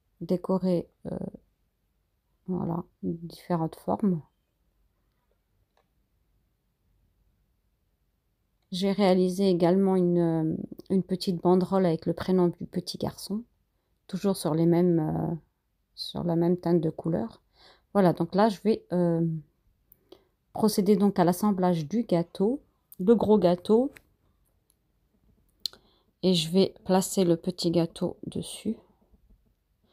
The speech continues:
J'ai également préparé quelques tiges, voilà, que je vais insérer, euh, dans le gâteau. Voilà, elles seront invisibles.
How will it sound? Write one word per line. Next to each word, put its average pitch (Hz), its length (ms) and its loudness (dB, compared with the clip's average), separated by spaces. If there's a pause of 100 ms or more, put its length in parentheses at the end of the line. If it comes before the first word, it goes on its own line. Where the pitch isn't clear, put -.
(240)
J'ai 190 160 2
également 190 400 6
préparé 190 420 0
quelques 180 400 -2
tiges, 202 480 -2 (640)
voilà, 160 260 0
que - 160 0
je 170 140 2
vais 175 160 6
insérer, 180 640 0 (880)
euh, - 400 -2
dans 190 340 2
le 190 120 4
gâteau. 190 720 0 (180)
Voilà, 170 380 0 (200)
elles 185 60 -2
seront - 280 0
invisibles. 190 680 0